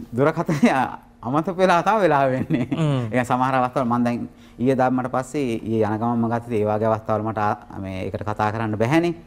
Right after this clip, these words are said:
Speaker 1: ඒ නිසා අද ගත්තේ නැතත් කමක් නෑ. හෙට අනිත් දා හරි කමක් නෑ. ගැටලු ටිකක් එකතු කරන් ඇහුවා කියලා කිසි ගැටලුවක් නෑ. ඕන කෙනෙක් අහලා බලලා, බලලා, අ, නොදන්න කරුණු තියෙනවා නම් දැනගන්න. අපිට පුළුවන් විදිහට මේ, මේ වෙලාවේ ඔයාලගේ ආදරණීය ගුරු මෑණිවරු ළඟ නැති වෙලාවේ
Speaker 2: හ්ම්.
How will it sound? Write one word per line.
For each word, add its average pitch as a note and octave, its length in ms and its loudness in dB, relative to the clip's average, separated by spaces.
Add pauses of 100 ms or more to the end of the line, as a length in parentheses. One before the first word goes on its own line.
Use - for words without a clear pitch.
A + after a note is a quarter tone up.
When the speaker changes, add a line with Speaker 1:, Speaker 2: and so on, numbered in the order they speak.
(300)
Speaker 1:
ඒ G#2+ 80 -6
නිසා C#3 460 0
අද B2+ 120 0
ගත්තේ C3+ 320 2
නැතත් A#2 300 -4
කමක් G2+ 220 -4
නෑ. D#3 180 0
හෙට A#2+ 140 -4
අනිත් G#2+ 240 -2
දා G#2 100 -4
හරි G#2 80 -4
කමක් G2 320 -6
නෑ. D3 320 0 (380)
ගැටලු A#2+ 220 2
ටිකක් A#2 300 -2
එකතු G#2+ 200 -6
කරන් C3+ 260 0
ඇහුවා A#2+ 280 -2
කියලා A2 200 -2
කිසි A2+ 180 -6
ගැටලුවක් G#2 420 -2
නෑ. D3 120 0
ඕන A2+ 200 -4
කෙනෙක් G#2+ 240 -6
අහලා A#2 280 -4
බලලා, G#2+ 300 -2 (260)
බලලා, A2 280 0 (400)
අ, C3 140 0
නොදන්න D3+ 360 0
කරුණු B2+ 240 -4
තියෙනවා A2+ 240 -2
නම් A2 60 0
දැනගන්න. A#2 380 0
අපිට D3 240 -2
පුළුවන් D#3+ 320 2
විදිහට C#3 220 0
මේ, B2+ 180 -2 (180)
මේ A#2+ 180 -2
වෙලාවේ B2 360 2 (240)
ඔයාලගේ A#2 320 2
ආදරණීය B2 380 0
ගුරු B2+ 180 0
මෑණිවරු D3+ 400 2
ළඟ C3 260 2
නැති C3+ 240 0
වෙලාවේ A#2+ 380 2
Speaker 2:
හ්ම්. A#2+ 240 -8